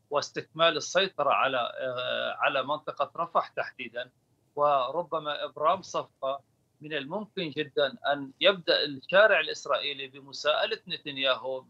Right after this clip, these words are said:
بهذا الموضوع، في موضوع الحرب. لذلك نتنياهو سيذهب بعيدا للأمام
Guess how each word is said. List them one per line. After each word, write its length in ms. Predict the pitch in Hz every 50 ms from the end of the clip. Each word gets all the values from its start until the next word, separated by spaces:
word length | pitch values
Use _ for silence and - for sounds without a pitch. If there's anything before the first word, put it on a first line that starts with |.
| _
بهذا 680 | - 151 147 131 117 127 147 151 139 135 139 139 131 104
الموضوع، 520 | 131 131 131 120 120 120 135 151 156 151
في 160 | 131 - - 139
موضوع 340 | 127 123 127 135 147 135
الحرب. 360 | 120 - - - 175 208 196 - _ _ _ _ _ _ _ -
لذلك 480 | 147 131 160 190 226 240 240 233 - 180
نتنياهو 760 | 170 160 147 - - 139 139 139 139 135 123 123 139 139 - -
سيذهب 600 | - - - 139 151 180 170 147 151 160 139 120
بعيدا 400 | 135 127 139 196 214 196 180 160
للأمام 680 | 143 139 139 131 - - 123 127 127 127 127 127 131